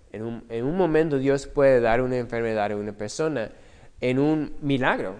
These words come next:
de juicio, en un acto sobrenatural. En este, ah, contexto,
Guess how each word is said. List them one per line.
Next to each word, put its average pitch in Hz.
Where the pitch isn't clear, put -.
de 131
juicio, 160
en 139
un 139
acto 139
sobrenatural. 117
En 147
este, 233
ah, 127
contexto, 127